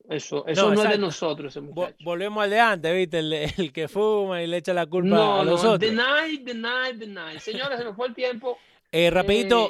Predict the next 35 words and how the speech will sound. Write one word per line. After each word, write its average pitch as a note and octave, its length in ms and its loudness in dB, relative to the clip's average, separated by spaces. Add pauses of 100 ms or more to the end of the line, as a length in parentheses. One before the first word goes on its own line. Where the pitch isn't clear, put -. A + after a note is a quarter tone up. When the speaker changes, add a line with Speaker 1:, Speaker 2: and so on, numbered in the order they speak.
Speaker 1:
Eh, F3 100 2
Speaker 2:
eh, F3+ 60 4
Rolo A3+ 240 4
Anticomunista, G#3 800 2
eh, F#3+ 80 2
de F#3+ 100 2
New F#3+ 160 -2
Jersey, A#3 460 0
dice, E3+ 520 0
"I'm F3 140 2
Enos G3 320 0
friend, A3+ 260 2
cubano, G#3 400 2
nacido G3 360 0
en F3 80 -4
Cuba, A3 240 2
pero E3+ 180 0
con D#3 280 -4
corazón D#3+ 440 -2
cien G3+ 240 -4
por F3 140 -4
ciento F3+ 240 -4
americano". C3+ 480 -6 (1300)
Speaker 1:
Exactamente. E3 720 -8
Ah, A3+ 120 -6
no, E3 220 -8
pero D#3 400 -8 (340)
un A#3+ 160 2
anticomunista A#3 880 -2
cubano F#3 600 -6
de E3+ 220 -10
New E3+ 180 -10
Jersey, D#3 380 -4
eh, - 100 -10
eh, F3 600 -6